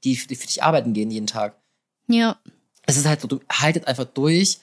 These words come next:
Speaker 1: Es ist wirklich temporär. Bleibt stark, lasst nichts an euch ran. Und wenn was ist, dann macht euren Mund auf, sagt was, zeigt, wie ihr fühlt und was es mit euch macht.
Speaker 2: Ja.
Speaker 1: Aber lasst euch nicht da fertig machen.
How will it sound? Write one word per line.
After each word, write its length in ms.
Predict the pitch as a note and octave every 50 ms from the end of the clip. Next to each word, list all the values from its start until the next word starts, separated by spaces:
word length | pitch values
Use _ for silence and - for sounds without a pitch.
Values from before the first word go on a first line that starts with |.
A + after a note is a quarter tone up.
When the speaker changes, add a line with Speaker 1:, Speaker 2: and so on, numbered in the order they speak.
| _ _ _
Speaker 1:
Es 160 | - B2 B2+
ist 180 | C#3+ C3 - _
wirklich 200 | C3+ B2+ D3 -
temporär. 600 | - D3+ C3 B2+ A#2 B2 A#2 A#2 A#2 B2 C3+ D3
Bleibt 300 | C#3+ - C3 B2+ C3 C3 -
stark, 320 | - - C#3 C3+ C#3+ -
lasst 220 | C#3 C3 B2+ - -
nichts 320 | C#3 E3 F3 - - -
an 100 | - B2
euch 300 | A#2 A#2+ A#2+ - - -
ran. 380 | G2 G#2 A#2+ C#3+ F3 G#3 G#3 - _ _ _ _ _ _
Und 180 | _ C#3 C#3 C3+
wenn 100 | C#3+ C#3+
was 140 | D3+ D3+ D3+
ist, 260 | - - F3 F3 -
dann 60 | D#3 C3
macht 180 | D3 D#3 - -
euren 120 | B2+ B2+
Mund 260 | A#2+ B2 D3+ F3+ - -
auf, 240 | - G#2+ G#2+ G#2+ - -
sagt 380 | - - C3+ D#3 E3 - -
was, 220 | A#2 A2+ A#2 - -
zeigt, 240 | - D3 D#3 D3+ _ _
wie 320 | C3 B2 B2 C3 C3+ D3+
ihr 120 | E3+ A#2+
fühlt 460 | A#2 - - - - E3+ F3+ D#3+ D#3+ -
und 100 | A#2+ A2
was 180 | A#2+ C3+ - -
es 160 | C3 - -
mit 100 | B2 G#2+
euch 160 | - G#2 -
macht. 360 | - A#2+ A#2 A#2 - - - _ _ _ _
Speaker 2:
Ja. 220 | - A3+ A3+ A3+ A#3
Speaker 1:
Aber 220 | B2 C3 B2+ - -
lasst 400 | A#2 A#2 C3 D3+ D#3+ - - _ -
euch 280 | C3 C3 B2+ - - _ _ _ _ _
nicht 440 | C#3 C#3 D#3+ F#3+ F3 F#3 - -
da 60 | B2 B2
fertig 340 | - C3 C3+ C3 - -
machen. 280 | - G2 - - A2 G2+